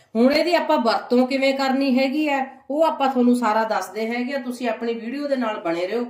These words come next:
ਜਿਵੇਂ ਕਿ ਮਾਤਰਾ ਤੁਹਾਨੂੰ ਮੈਂ ਦੱਸਦੀ ਹਾਂ ਵੀ ਆਪਾਂ ਕਿੰਨੀ ਕਿੰਨੀ ਪਾਉਣੀ ਹੈ। ਆਹ ਦੇਖੋ ਜੀ ਤੁਸੀਂ ਇੱਕ ਚਮਚਾ ਪਾ ਲਿਆ, ਮਾਤਰਾ ਲਿਖ ਲਓ ਜੀ, ਤੁਸੀਂ ਕਾਪੀ ਪੈਨ ਆਪਦਾ ਚੱਕ ਲਿਆ ਕਰੋ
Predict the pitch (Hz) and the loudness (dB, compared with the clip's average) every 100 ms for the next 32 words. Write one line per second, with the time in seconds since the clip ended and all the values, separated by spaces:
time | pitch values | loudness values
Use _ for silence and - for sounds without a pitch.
0 | - - _ 180 247 269 277 277 226 208 | -10 -20 _ -2 0 2 0 -2 -2 -2
1 | - 247 254 285 247 233 214 - - 240 | -2 -4 -4 -2 -2 -2 -4 -6 -4 -4
2 | 254 240 254 254 226 220 214 214 196 185 | -2 -4 -4 -4 -4 -4 -6 -10 -12 -6
3 | 175 160 156 147 - _ _ - 240 269 | -4 -2 -2 -6 -10 _ _ -2 0 2
4 | 254 247 240 240 247 247 254 254 254 254 | 2 0 0 0 -2 -6 -6 -4 -4 -4
5 | 247 247 240 262 254 247 262 285 233 226 | 0 0 2 0 2 2 0 0 0 0
6 | 269 285 247 240 262 269 285 302 277 294 | 2 2 2 2 2 2 0 -4 -8 -6
7 | 285 226 240 254 262 262 254 247 254 240 | -4 -4 -4 -4 -2 0 -2 -2 -2 -2
8 | 220 214 240 277 302 294 | -2 -2 0 0 0 -4